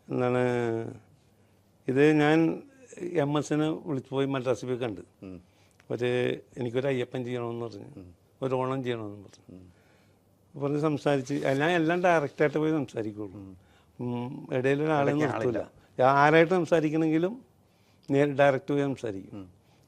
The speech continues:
Speaker 1: പുള്ളിയായിട്ട് സംസാരിച്ച് പുള്ളി സമ്മതിച്ച് വരാമെന്ന്. പുള്ളിനെ കൊണ്ടുവന്ന് വിടാം, രണ്ട് പ്രാവശ്യം കൊണ്ടുവന്നു.
Speaker 2: ഉം.
Speaker 1: അപ്പോൾ രണ്ട് പ്രാവശ്യം അയ്യഞ്ച് ദിവസം ഇവിടെ ഉണ്ടായിരുന്നു. അപ്പോൾ ആദ്യത്തെ ദിവസം എന്താണ് ഇരുന്നപ്പോൾ പുള്ളിയുടെ പഴയ തമിഴ് പാട്ടൊക്കെ നമ്മൾ ചെറുപ്പത്തിൽ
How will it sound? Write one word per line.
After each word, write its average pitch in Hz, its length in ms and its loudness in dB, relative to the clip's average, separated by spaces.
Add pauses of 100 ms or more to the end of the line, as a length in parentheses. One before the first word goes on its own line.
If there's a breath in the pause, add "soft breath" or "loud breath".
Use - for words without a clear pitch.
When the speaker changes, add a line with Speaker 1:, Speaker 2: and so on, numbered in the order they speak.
Speaker 1:
പുള്ളിയായിട്ട് 135 320 -2
സംസാരിച്ച് 117 500 -4
പുള്ളി - 960 -14
സമ്മതിച്ച് 160 420 -2
വരാമെന്ന്. 139 340 -4
പുള്ളിനെ 139 240 -4
കൊണ്ടുവന്ന് 170 340 0
വിടാം, 156 200 -4
രണ്ട് 131 180 -4
പ്രാവശ്യം 151 260 0
കൊണ്ടുവന്നു. 123 380 -6 (120)
Speaker 2:
ഉം. 101 180 -12 (520 soft breath)
Speaker 1:
അപ്പോൾ 123 180 -2
രണ്ട് 135 260 -4
പ്രാവശ്യം 160 260 -2
അയ്യഞ്ച് 143 260 -2
ദിവസം 151 220 -4
ഇവിടെ 143 140 -2
ഉണ്ടായിരുന്നു. 113 400 -6 (1080 soft breath)
അപ്പോൾ 113 140 -8
ആദ്യത്തെ 113 300 -4
ദിവസം 139 260 -2
എന്താണ് 147 680 -2 (400 soft breath)
ഇരുന്നപ്പോൾ 143 320 0
പുള്ളിയുടെ 139 440 0
പഴയ 139 340 0
തമിഴ് 139 240 -4
പാട്ടൊക്കെ 139 360 -6
നമ്മൾ 135 280 -6
ചെറുപ്പത്തിൽ 127 680 -6